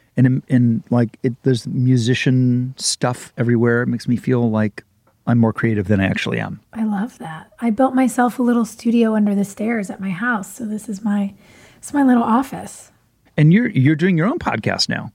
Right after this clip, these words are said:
Speaker 2: I am. I do two now.
Speaker 1: Oh, my God.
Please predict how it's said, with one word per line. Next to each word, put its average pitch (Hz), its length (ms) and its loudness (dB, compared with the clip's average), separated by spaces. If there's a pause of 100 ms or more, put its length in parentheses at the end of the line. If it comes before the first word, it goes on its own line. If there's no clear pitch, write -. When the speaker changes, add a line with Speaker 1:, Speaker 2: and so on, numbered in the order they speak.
(100)
Speaker 2:
I 202 100 -2
am. 240 360 2
I 214 80 0
do 240 140 2
two 349 440 2
now. 208 360 -4 (560)
Speaker 1:
Oh, - 220 -10
my - 160 -20
God. - 440 -16